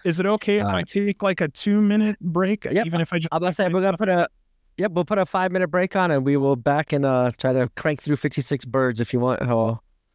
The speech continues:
Speaker 2: here soon.
Speaker 1: Oh, yeah. Yeah, we'll crank through that one nice and quick to,
Speaker 2: All right.
Speaker 1: just to do our thing. But yeah, anybody who's here, man, stick in. We'll be back
Speaker 2: Yep.
Speaker 1: in five minutes or so at, yeah,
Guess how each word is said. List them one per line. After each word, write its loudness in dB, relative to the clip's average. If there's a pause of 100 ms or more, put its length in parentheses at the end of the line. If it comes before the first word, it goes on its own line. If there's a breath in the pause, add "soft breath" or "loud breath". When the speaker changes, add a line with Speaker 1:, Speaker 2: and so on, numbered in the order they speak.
(140)
Speaker 2:
here 0
soon. -2
Speaker 1:
Oh, 0
yeah. 0 (340)
Yeah, 0
we'll 0
crank -2
through 0
that -2
one 0
nice -2
and -2
quick -4
to, -6
Speaker 2:
All 0
right. -2
Speaker 1:
just -6
to -4
do 0
our 2
thing. 0
But -2
yeah, 2
anybody 0
who's 0
here, 2
man, 0
stick -4
in. 2 (340 soft breath)
We'll 0
be 0
back 0
Speaker 2:
Yep. 0
Speaker 1:
in 0
five 0
minutes -2
or 0
so 0
at, 0 (140)
yeah, -2